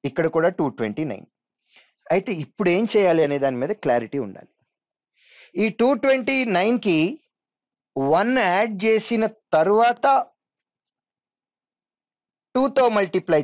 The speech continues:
చేయాలా, హండ్రెడ్ ఇంటూ టూ అంటున్నాం కాబట్టి, లేదా టూ ట్వంటీ నైన్ని ఫస్టే టూతో మల్టిప్లై చేసి ఆ తర్వాత క్యారీ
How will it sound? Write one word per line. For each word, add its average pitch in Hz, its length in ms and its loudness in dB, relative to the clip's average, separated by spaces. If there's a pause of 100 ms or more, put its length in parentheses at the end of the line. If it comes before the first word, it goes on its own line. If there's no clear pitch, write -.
చేయాలా, 131 240 2 (100)
హండ్రెడ్ 196 320 0
ఇంటూ 190 160 -2 (100)
టూ 165 60 0 (100)
అంటున్నాం 123 400 -4
కాబట్టి, 117 380 -4 (520)
లేదా 156 260 2 (1200)
టూ 226 80 2 (200)
ట్వంటీ 254 300 0 (100)
నైన్ని 240 260 0 (100)
ఫస్టే 185 400 0 (140)
టూతో 240 260 0 (100)
మల్టిప్లై 214 480 0 (140)
చేసి 180 320 -2 (1040)
ఆ - 20 2 (140)
తర్వాత 220 320 2 (140)
క్యారీ 175 220 2